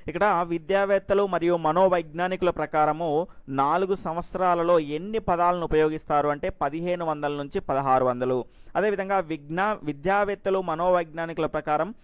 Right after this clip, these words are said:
ఒకటి నుంచి ఆరు సంవత్సరాల మధ్య కాలంలో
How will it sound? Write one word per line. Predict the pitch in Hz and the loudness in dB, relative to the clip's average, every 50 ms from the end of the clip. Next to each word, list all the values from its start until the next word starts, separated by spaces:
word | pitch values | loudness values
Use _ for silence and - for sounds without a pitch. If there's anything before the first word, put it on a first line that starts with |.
| - - - - | -20 -10 -4 -4
ఒకటి | - - - 180 185 185 | -4 -2 -2 -2 -4 -4
నుంచి | 185 185 196 196 - 208 | -4 -8 -8 -6 -4 -2
ఆరు | 175 151 147 156 170 180 | 0 2 2 2 2 0
సంవత్సరాల | 175 - 180 170 175 175 - 196 185 185 185 185 | 0 -2 -4 -4 -4 -4 -2 -2 0 0 2 0
మధ్య | 175 165 156 139 160 156 | 0 -2 -4 -2 -4 -2
కాలంలో | - 160 156 151 151 151 156 175 170 151 156 175 | 0 0 2 2 2 2 4 4 4 4 4 2